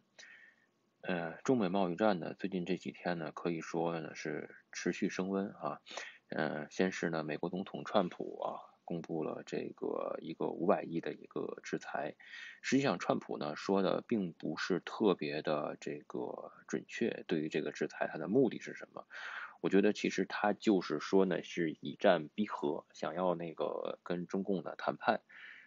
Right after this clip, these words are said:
以此呢作为就是说呢逼中共谈判的一个手段。所以对他这个呢，其实我，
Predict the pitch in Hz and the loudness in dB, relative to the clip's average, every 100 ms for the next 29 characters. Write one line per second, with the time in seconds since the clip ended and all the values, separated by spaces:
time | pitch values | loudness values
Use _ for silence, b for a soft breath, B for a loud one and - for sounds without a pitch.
0 | _ 90 107 - 58 82 80 78 - 85 | _ 4 4 4 -2 2 2 2 4 4
1 | 78 80 90 82 - 87 82 78 - 104 | 6 2 0 -2 -2 -2 -2 -4 4 4
2 | 113 113 - 113 101 87 - 101 110 80 | 6 0 -2 0 0 0 -2 2 2 2
3 | 82 - - - - 95 - _ B B | -2 -2 -2 0 6 6 6 _ B B
4 | B - 120 113 - 113 135 104 85 82 | B 6 8 8 6 4 6 4 2 -2
5 | - 113 101 90 87 | -2 0 0 0 -4